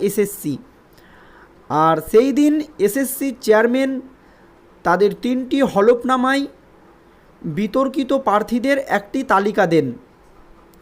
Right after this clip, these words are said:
তিনটি হলফনামায় এই বিতর্কিত, বিতর্কিত যে সমস্ত প্রার্থী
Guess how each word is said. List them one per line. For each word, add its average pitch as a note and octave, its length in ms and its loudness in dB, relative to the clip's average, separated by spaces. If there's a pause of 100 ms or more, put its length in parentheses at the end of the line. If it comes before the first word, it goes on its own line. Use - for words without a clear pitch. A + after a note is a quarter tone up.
(540)
তিনটি A3+ 460 -2
হলফনামায় A#3 720 2 (220)
এই F#3+ 140 0
বিতর্কিত, G#3+ 540 -2 (280)
বিতর্কিত G#3 640 -4
যে F#3 160 -6
সমস্ত G3+ 560 -6
প্রার্থী G#3+ 680 -4